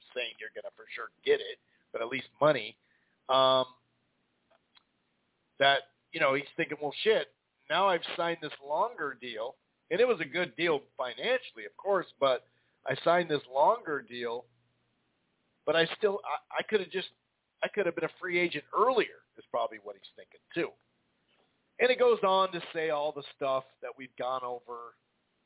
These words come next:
a bunch of times, you know what I mean, about Bob Arum and, and whatnot, you know what I mean, and, and, and they're, they're, you know,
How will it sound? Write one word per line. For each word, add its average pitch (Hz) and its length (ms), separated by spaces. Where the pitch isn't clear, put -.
a 120 60
bunch 123 240
of - 160
times, 101 320
you 104 80
know 98 80
what 98 100
I - 40
mean, 95 140
about 117 420
Bob 113 280
Arum 110 340
and, 107 120
and 107 200
whatnot, 87 640
you - 80
know - 80
what 85 100
I 82 60
mean, 82 100
and, 80 120
and, 87 80
and 90 120
they're, 95 160
they're, 90 220
you - 80
know, - 140